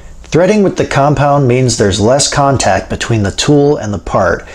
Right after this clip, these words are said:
and therefore less chance for chatter, especially on harder to machine materials. It should also mean less wear on the tool, which is definitely a concern in tougher materials.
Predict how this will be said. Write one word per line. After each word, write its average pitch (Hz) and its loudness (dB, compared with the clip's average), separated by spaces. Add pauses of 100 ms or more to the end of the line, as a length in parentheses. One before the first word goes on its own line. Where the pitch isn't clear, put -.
(200)
and 147 2
therefore 160 2
less 127 2
chance 113 -6
for - -4
chatter, 92 0 (360)
especially 160 0
on 113 0
harder 127 0
to 110 2
machine 135 0
materials. 73 -4 (560)
It 127 0
should 175 2
also 147 0
mean 107 2
less 113 2
wear 113 2
on 98 0
the 95 -2
tool, - 0
which 104 -2
is 104 -2
definitely 147 2
a 139 2
concern 135 0
in 92 -2
tougher 110 -2
materials. - -2